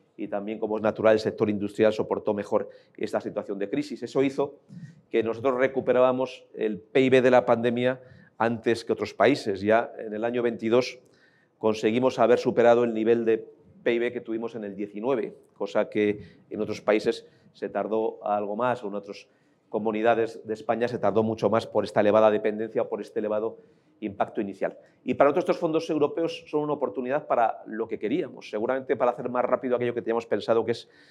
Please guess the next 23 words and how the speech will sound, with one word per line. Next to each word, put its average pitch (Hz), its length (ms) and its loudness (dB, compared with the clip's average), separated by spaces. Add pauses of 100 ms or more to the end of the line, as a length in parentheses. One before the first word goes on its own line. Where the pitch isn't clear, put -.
(200)
ese 123 220 2
nuevo 127 220 6
modelo 120 320 4
productivo. 104 680 0 (240)
En 113 220 -2
Europa 139 320 4
nos 139 160 0
dimos 127 260 0
cuenta, 131 380 0
cuando 110 200 -4
la 104 120 0
pandemia, 123 480 -4 (580)
de 110 160 0
la 113 120 4
excesiva 120 540 0
dependencia 123 600 2
para 110 160 6
algunos 120 320 0
productos 110 420 -2
de 107 80 0
países 104 320 -8
terceros, - 500 -16 (300)
incluso 123 540 -8